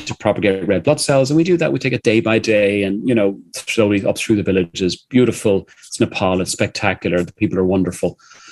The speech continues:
The Sherpa are looking after us so well. And then we get to base camp.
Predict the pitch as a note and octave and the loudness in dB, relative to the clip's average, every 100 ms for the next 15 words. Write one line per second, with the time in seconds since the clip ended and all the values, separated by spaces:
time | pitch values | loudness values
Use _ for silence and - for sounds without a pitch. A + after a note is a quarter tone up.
0 | - _ F#2 - G2 F#2 F2+ - F2+ F2 | -20 _ -4 0 0 0 -2 0 0 0
1 | E2+ F2+ F2+ F#2 - E2+ - F2+ F2 F2 | 0 0 0 -2 -6 -4 0 0 0 -2
2 | F2 - - - _ _ - B2+ C3 B2+ | -4 -6 -16 -20 _ _ 2 4 2 0
3 | B2 A#2+ A2 - A#2 G2+ | 0 0 0 0 -2 0